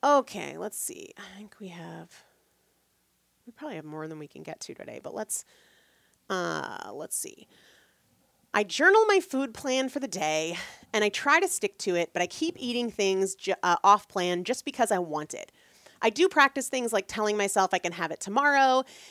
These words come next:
and I put it on my plan for tomorrow, and that helps sometimes, but it still feels like restriction, and I wanna be able to stick to my food plan without feeling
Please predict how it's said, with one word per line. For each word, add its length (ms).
and 100
I 60
put 180
it 80
on 80
my 120
plan 300
for 120
tomorrow, 480
and 100
that 140
helps 260
sometimes, 680
but 80
it 140
still 280
feels 320
like 220
restriction, 760
and 120
I 60
wanna 300
be 160
able 220
to 80
stick 400
to 140
my 100
food 340
plan 500
without 520
feeling 420